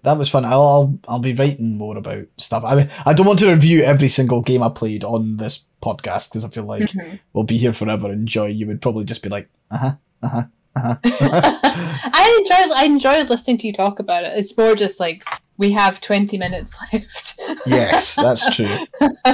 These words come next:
Speaker 1: Um, but yeah, I think, uh, from, like, like, traveling down to London, um, it was,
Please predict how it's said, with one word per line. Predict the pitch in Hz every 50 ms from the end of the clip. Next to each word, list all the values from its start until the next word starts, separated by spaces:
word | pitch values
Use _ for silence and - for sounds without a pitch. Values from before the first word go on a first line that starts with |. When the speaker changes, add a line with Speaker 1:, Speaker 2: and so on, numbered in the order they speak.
| 262 - - 240 240 - - -
Speaker 1:
Um, | - 113 117 120 123 123 123 123 123 123 120 - - 302 269 240 - _ _ _ _
but | _ 160 156
yeah, | 160 175 180 185 180 180 170
I | 151
think, | 139 175 165 170 160 131 - -
uh, | 147 139 135 131 131 127 120
from, | - 139 131 127 127 127 123 120 120 117 117 -
like, | - 123 117 101 - - - - - _ _ _ _ _ _ _ _ _ _ _ _ _ -
like, | 120 110 - _ -
traveling | - - 135 135 139 143 143 139 131
down | 123 127 127 131 131 127 120
to | - - 135 127 127 127 127 131 127 127 127 120 - - _ -
London, | 117 120 131 139 147 143 156 160 165 160 156 151 135 127 - - _
um, | 110 107 107 107 107 107 107 107 107 107 107 107 107 104 101 - _ _ _
it | - 110 110 -
was, | - 117 113 113 110 104 - -